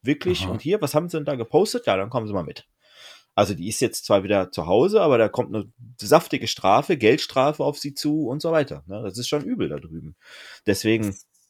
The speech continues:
Speaker 2: Krass,
Speaker 1: also
Speaker 2: ja.
Speaker 1: das ist schon, da ist schon, äh, das, ich krieg das an erster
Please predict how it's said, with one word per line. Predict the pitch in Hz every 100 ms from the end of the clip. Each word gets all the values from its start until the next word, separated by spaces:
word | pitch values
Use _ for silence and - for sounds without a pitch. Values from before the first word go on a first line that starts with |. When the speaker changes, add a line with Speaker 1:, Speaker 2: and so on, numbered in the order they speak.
| _ _ _ _
Speaker 2:
Krass, | - 104
Speaker 1:
also | 95 104 95
Speaker 2:
ja. | 98
Speaker 1:
das | 98 117
ist | 123
schon, | 127 123
da | 113
ist | 110 -
schon, | 127 127 120
äh, | 113 110
das, | 113 -
ich | -
krieg | -
das | 120 110
an | 107 82
erster | 117 127 113